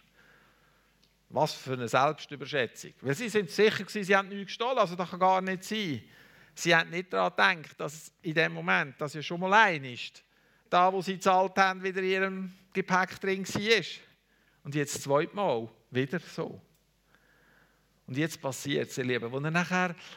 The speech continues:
wo der Josef sie wieder zurückgerufen hat und man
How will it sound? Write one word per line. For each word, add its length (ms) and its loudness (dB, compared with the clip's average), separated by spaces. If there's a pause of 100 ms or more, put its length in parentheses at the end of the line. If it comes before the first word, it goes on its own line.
(240)
wo 80 -2
der 160 0
Josef 640 0 (640)
sie 200 0
wieder 220 -2
zurückgerufen 880 0
hat 220 -4 (2000)
und 140 -4
man 280 2